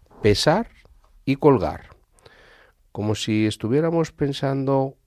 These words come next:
en una balanza, pues los pensamientos los sopesamos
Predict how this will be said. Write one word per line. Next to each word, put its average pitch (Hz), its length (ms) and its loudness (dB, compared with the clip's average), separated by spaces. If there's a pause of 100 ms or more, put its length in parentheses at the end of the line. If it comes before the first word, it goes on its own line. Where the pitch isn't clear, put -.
(120)
en 117 160 0
una 139 200 4
balanza, 147 560 -2 (720)
pues 107 380 -2 (120)
los 110 260 -2
pensamientos 131 960 -2 (340)
los 101 380 0
sopesamos 120 960 -2